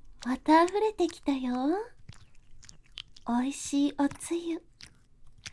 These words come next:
ローションと一緒に塗り広げようね。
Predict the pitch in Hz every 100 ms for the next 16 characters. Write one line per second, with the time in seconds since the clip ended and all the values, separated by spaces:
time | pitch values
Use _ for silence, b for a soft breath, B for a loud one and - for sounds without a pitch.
0 | B B B B - 330 330 359 370 330
1 | 311 294 277 277 - 320 311 339 - -
2 | - - 311 294 294 311 320 349 339 370
3 | 392 415 392 330 330 349